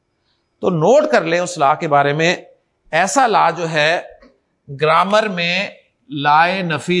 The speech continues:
جنس کہلاتا ہے۔ اس لا کا نام کیا ہے؟ لائے نفی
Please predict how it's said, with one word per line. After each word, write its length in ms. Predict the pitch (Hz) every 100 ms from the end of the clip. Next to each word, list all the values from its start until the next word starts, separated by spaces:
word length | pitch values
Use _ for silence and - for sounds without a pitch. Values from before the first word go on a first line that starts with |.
| 135
جنس 300 | 151 160 -
کہلاتا 480 | 143 120 95 - 87
ہے۔ 140 | - - _ _ _ _ _ - - _ _ _ _ - - - _ _ _ _ - -
اس 160 | 143 160
لا 180 | 156 165
کا 120 | 185
نام 240 | 180 185
کیا 220 | 175 202 262
ہے؟ 60 | - - _ _ _ _ _ _ _ _ _ _ - 1017 - - 1077 - - - _ 988 - _ _ _ _ - - _ - 120
لائے 280 | 131 160
نفی 320 | 170 165 185